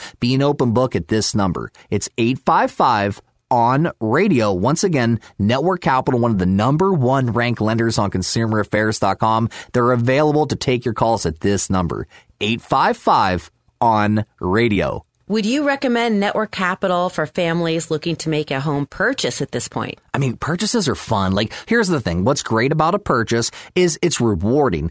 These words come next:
Speaker 1: Like a refi, I can't admit that it's as fun as a purchase. Like, they expect the savings. They expect the results.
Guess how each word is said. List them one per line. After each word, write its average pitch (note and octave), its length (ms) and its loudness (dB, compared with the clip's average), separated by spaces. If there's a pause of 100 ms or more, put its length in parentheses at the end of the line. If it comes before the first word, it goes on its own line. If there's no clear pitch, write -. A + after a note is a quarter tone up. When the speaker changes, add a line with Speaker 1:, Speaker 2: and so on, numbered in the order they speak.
(140)
Speaker 1:
Like A3+ 140 2
a - 20 4
refi, A3 640 2
I C3+ 80 -4
can't G#3 400 0
admit D#3+ 300 2
that C3 120 2
it's B2 140 -2
as C3 340 0
fun A#2 220 0
as G2+ 100 -2
a F#2 60 -2
purchase. F2+ 520 -2
Like, A2 220 -2 (200)
they G#3 160 4
expect - 560 -2
the A#2+ 100 0
savings. F#2 500 0
They B2+ 140 2
expect C3 440 -2
the A#2 80 0
results. G2+ 520 0